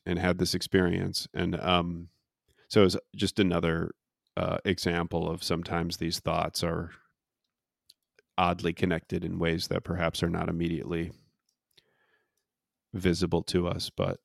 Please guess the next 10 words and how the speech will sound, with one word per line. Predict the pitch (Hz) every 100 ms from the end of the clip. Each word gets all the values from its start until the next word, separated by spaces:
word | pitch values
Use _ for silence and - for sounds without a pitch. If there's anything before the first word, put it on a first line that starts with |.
| -
um, | 87 90 90 - _ -
so | 101
those, | 95 90 - -
those | 95 90 -
were, | 90 82 85 - -
um, | 87 85 87 85 87 _ _ _ _ - - _ - - - - -
a | 101
couple | 107 95 92
of |
my | 90 85